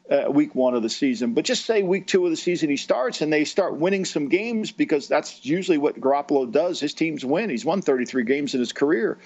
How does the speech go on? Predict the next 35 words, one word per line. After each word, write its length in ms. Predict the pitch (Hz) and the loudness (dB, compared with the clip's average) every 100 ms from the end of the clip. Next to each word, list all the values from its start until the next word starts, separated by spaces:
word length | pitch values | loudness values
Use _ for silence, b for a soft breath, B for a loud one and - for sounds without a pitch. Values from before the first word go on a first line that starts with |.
| B B B | B B B
So, 640 | - - 180 170 170 143 - | -6 0 0 0 -2 -4 -4
you 120 | 170 | 0
know, 100 | 214 | 2
maybe 300 | 151 196 208 | 2 0 0
you 100 | 208 | 0
don't 180 | 208 208 | 2 2
wanna 200 | 233 160 | 2 2
rush 320 | 131 113 - | 2 0 -4
Deshaun 400 | - - 131 113 | -8 -2 -2 0
back 260 | 113 107 - | 0 -2 -2
in 140 | 117 | -2
there. 300 | 113 101 95 b b - | -2 -2 -6 b b -4
To 80 | 165 | 0
me, 200 | 214 247 | 2 2
it's, 200 | - - | 0 -2
it, 240 | - 151 | -2 0
they're 140 | 165 165 | 0 0
kind 180 | 185 | 0
of 340 | 180 139 - 139 | 0 -2 -8 -2
betwixt 460 | 147 - 190 - | -2 0 -2 0
and 80 | 165 | -2
between 420 | 143 - 214 226 | -2 -2 -2 0
here, 220 | 202 127 101 | 0 0 0
but 160 | 131 | 0
I 140 | 127 202 | 2 2
would 160 | 180 | 2
go 160 | 127 127 | 2 2
after 260 | 135 - | 0 -2
Garoppolo 480 | 110 120 131 117 98 | 0 0 0 0 0
if 80 | 98 | 0
I 120 | 107 | 0
were 120 | 107 | 0
them. 220 | 104 104 113 | 0 0 0
I, 100 | 139 | 0
I, 200 | 120 | 0